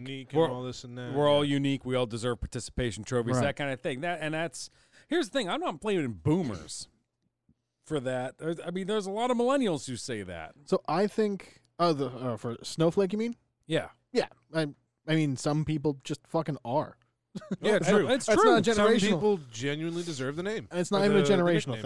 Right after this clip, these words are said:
Speaker 3: thing, I don't think.
Speaker 1: No, God, no.
Speaker 2: No,
Speaker 3: Just
Speaker 2: but it's usually implied as a sn-, as, as a
Speaker 3: Right.
Speaker 2: generational thing. Snowflake millennials.
Speaker 3: Right. I think mil-, uh, boomer is more akin to the millennial, right? So it, it is just, I mean,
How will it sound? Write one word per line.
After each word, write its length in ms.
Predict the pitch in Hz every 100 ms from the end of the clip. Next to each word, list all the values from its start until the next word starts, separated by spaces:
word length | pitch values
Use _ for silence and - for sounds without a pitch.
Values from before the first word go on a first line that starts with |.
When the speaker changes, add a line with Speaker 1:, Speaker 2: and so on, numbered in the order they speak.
| 104
Speaker 3:
thing, 20 | 104
I 40 |
don't 180 | 101 107
think. 300 | 95 90 - _
Speaker 1:
No, 200 | 151 85
God, 240 | 123 110 90
no. 80 | 127
Speaker 2:
No, 140 | 233
Speaker 3:
Just 100 | 208
Speaker 2:
but 60 | 180
it's 120 | -
usually 340 | 202 185 165 147
implied 380 | 123 135 120 107
as 140 | 92
a 80 | 95
sn-, 200 | - 85
as, 300 | 104 107 92
as 240 | 95 120 135
a 40 |
Speaker 3:
Right. 120 | 139
Speaker 2:
generational 560 | 139 131 120 110 113 101
thing. 380 | - 107 101 101
Snowflake 540 | - 170 147 160 131
millennials. 680 | 127 113 95 80 73 - 147
Speaker 3:
Right. 220 | 170 95 - _
I 140 | 165 185
think 320 | 208 185 143
mil-, 260 | 147 147 139
uh, 380 | 131 113 101 101
boomer 460 | 113 175 170 127
is 160 | 110 107
more 260 | 117 120
akin 340 | 113 - 113 110
to 360 | - 110 104 - _ _ _ _ _ _
the 80 | 143
millennial, 500 | 135 139 135 98 92 _ _ _ _ _ 135
right? 180 | 139 - _ _
So 140 | 170 151
it, 200 | 151 147
it 160 | 160
is 180 | 170 151
just, 720 | 123 135 143 143 - - - _ _ _ -
I 40 |
mean, 140 | 113